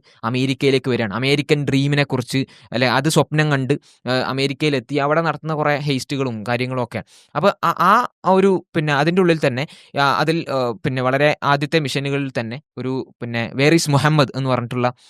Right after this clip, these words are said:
ഒരു, ഒരു വാചകം കാണാൻ പറ്റും. ഏ, അത് ഈ നമ്മൾ ഈ പ്രയോഗിച്ച പോലെയല്ല, കുറച്ചുകൂടി തെറ്റായ രീതിയിൽ ഒരു, പിന്നെ, ആ, ചീത്ത വിളിക്കുന്ന രീതിയിലാണ് പറയുന്നത്. മുഹമ്മദ് എന്ന് പറയുന്ന ഒരു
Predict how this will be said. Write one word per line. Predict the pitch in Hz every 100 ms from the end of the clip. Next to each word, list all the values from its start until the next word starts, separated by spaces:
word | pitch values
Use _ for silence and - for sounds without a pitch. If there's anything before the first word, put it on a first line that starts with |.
| _ 120
ഒരു, | 120 117 -
ഒരു | 117
വാചകം | 110 117 110 117
കാണാൻ | 107 98
പറ്റും. | 95 - - _ _ -
ഏ, | - 87 87 120
അത് | 127 160 113
ഈ | 143
നമ്മൾ | 113 113 131 139
ഈ | 147 - _ _ 139
പ്രയോഗിച്ച | 139 147 165
പോലെയല്ല, | 156 143 123 131
കുറച്ചുകൂടി | 139 160 175 - -
തെറ്റായ | 156 165 170
രീതിയിൽ | 160 131 127 123
ഒരു, | 131 - - _ -
പിന്നെ, | 123 123
ആ, | 107 117 117
ചീത്ത | 131 127
വിളിക്കുന്ന | 139 123 135 131
രീതിയിലാണ് | 120 117 123 117 117
പറയുന്നത്. | 98 95 90 - -
മുഹമ്മദ് | 127 151 175
എന്ന് | 175 160
പറയുന്ന | 151 147
ഒരു | 147